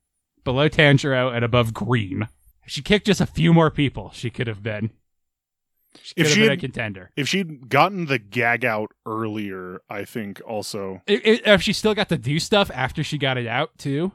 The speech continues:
Speaker 2: Yeah.
Speaker 1: I think that would be choice.
Speaker 2: 'Cause I guess technically she does get the gag out, but she just grunts.
Speaker 1: Yeah.
Speaker 2: 'Cause she can't control herself. There, I mean, there's definitely, like you said, some of the,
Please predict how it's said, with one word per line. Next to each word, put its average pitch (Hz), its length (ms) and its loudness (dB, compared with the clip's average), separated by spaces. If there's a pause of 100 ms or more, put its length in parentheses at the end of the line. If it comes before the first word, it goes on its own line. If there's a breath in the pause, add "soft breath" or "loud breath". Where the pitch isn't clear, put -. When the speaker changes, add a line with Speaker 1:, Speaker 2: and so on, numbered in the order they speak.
Speaker 2:
Yeah. 143 460 4 (600)
Speaker 1:
I 151 100 -4
think 175 300 0
that 160 200 2
would 127 140 -4
be 101 120 -12
choice. - 500 -14 (100)
Speaker 2:
'Cause 170 160 6
I 190 60 6
guess 202 200 2
technically 220 420 0
she - 120 -2
does 147 220 2
get 151 180 -2
the 120 80 0
gag 123 340 -2
out, 151 340 2
but 117 320 0
she 123 160 -4
just 113 200 -4
grunts. 117 560 -4
Speaker 1:
Yeah. 104 200 -8 (540)
Speaker 2:
'Cause 131 160 -2
she 123 100 -4
can't 127 200 -2
control 120 280 -4
herself. 135 400 0
There, 143 280 4
I 160 100 4
mean, 156 300 2
there's 143 180 2
definitely, 151 400 0
like 117 220 -6
you 117 80 -4
said, 101 240 -8
some 127 160 0
of 117 40 0
the, 110 140 0